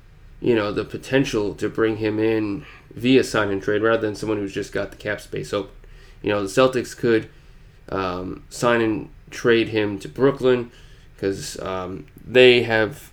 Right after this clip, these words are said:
uh, a little bit of open cap space, but I think they could try and make something, uh, work, whether it's like a Grant Williams for Royce O'Neal straight up or a Grant Williams for Dorian Finney-Smith, which that might need some extra oomph to do,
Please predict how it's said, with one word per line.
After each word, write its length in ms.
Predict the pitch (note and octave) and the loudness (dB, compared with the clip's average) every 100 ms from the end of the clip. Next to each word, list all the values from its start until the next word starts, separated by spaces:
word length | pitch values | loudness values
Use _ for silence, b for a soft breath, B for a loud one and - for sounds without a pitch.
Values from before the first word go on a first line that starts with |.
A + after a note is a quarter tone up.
| - | -10
uh, 320 | F#2 F#2+ - - | -8 -6 -8 -4
a 80 | - | 2
little 160 | D#3+ D#3+ | 4 6
bit 100 | A#2+ | 8
of 80 | |
open 180 | A#2 A2 | 6 4
cap 220 | G#2 A2+ | -2 -2
space, 300 | - - G2+ | -2 -6 -6
but 160 | - G#2 | -4 -4
I 80 | G2+ | -2
think 240 | A2+ A2 | -4 -4
they 120 | G#2+ | -6
could 300 | G#2 G#2+ G2+ - b b b b | -4 -2 -4 -6 b b b b
try 260 | - A#2+ A2+ | -4 0 2
and 140 | G#2+ | 2
make 160 | G#2+ G2+ | -2 -2
something, 480 | G#2+ G2 G2 G2 - | -6 -6 -6 -8 -10
uh, 160 | F#2+ F#2+ G2+ | -12 -8 -2
work, 380 | A2+ A2 G#2 - | 0 0 -2 -4
whether 260 | G#2+ G#2 | -2 0
it's 220 | G2+ - - | -2 -6 -6
like 300 | G2 F#2+ - b b - | -6 -6 -10 b b -8
a 40 | |
Grant 240 | A2+ A#2 - | 0 2 4
Williams 420 | A#2 A2+ G#2+ - | 2 2 0 -6
for 200 | - G2+ | -6 -4
Royce 340 | G#2 G#2+ G2+ | -2 -2 0
O'Neal 320 | G2+ A#2 C3+ | 2 6 6
straight 340 | B2+ - B2+ A#2+ | 4 2 2 4
up 260 | A#2 - - b b b b - | 2 0 -10 b b b b -4
or 360 | G#2 G#2 G2+ | 0 0 0
a 160 | - G#2 | -2 -4
Grant 260 | G#2 A2 F2 | 0 0 2
Williams 340 | A2+ A2 G#2+ | 2 2 -2
for 180 | - G#2 | -8 -6
Dorian 360 | G#2+ G#2+ G2+ | -4 -4 -6
Finney-Smith, 800 | F#2+ G2 - - C3 B2+ - - - - | -8 -10 -10 0 2 2 -4 -20 -20 -8
which 260 | G#2+ G2 - | -6 -4 -2
that 180 | G#2+ | -2
might 220 | A2 G#2+ G#2+ | 0 -4 -4
need 220 | G#2 G2 | -6 -6
some 200 | G#2 F#2+ | -6 -6
extra 400 | G#2 - G#2 F#2+ b b b - | -6 -6 -8 -8 b b b 0
oomph 320 | C3 - - - | 0 0 -14 -10
to 120 | G#2 | -6
do, 320 | A2+ A2 G#2+ | -4 -4 -6